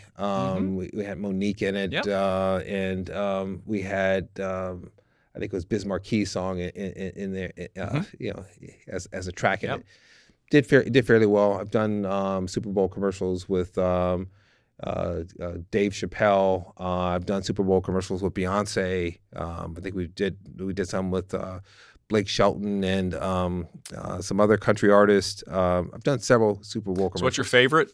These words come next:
Speaker 2: that you've done, and
Speaker 1: That
Speaker 2: what's your favorite of all time?
Speaker 1: You know, the favorite that I've done is, is, is really the first one that I did, and that, that's the one with Spike Lee. Um,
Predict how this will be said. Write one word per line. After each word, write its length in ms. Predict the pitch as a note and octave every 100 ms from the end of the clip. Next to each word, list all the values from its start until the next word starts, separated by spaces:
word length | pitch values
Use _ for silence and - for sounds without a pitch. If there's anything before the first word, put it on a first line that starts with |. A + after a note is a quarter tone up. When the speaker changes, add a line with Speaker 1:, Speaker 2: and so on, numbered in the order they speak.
| _ _ _ - B2+
Speaker 2:
that 160 | B2
you've 180 | B2+ C#3
done, 240 | C#3+ D3
and 60 | C#3
Speaker 1:
That 40 |
Speaker 2:
what's 120 | A2 B2+
your 80 |
favorite 500 | A#2+ C3+ C3 C3 B2+ _ -
of 140 | A2
all 140 | G#2+
time? 400 | G#2 G2+ D#2 E2 - _ _ _ - - _ _ _ - -
Speaker 1:
You 60 |
know, 60 | E3+
the 60 |
favorite 240 | C#3+ G#3+ G#3
that 140 | C#3+
I've 160 | C3+ D3
done 200 | D3 D3+
is, 120 | B2+
is, 240 | B2+ A2
is 180 | F#2+ G#2+
really 140 | C#3 A#2+
the 80 |
first 340 | G2+ - A#2+ -
one 120 | E2+
that 120 | E2+
I 80 | F2
did, 240 | F#2 F2+ -
and 140 | G2+
that, 200 | G2+ -
that's 180 | G#2+ G#2
the 80 | G#2
one 160 | G2
with 160 | F2+ E2+
Spike 340 | - F#2+ F#2+
Lee. 240 | G#2 F2+ E2
Um, 360 | F2 G2 F#2+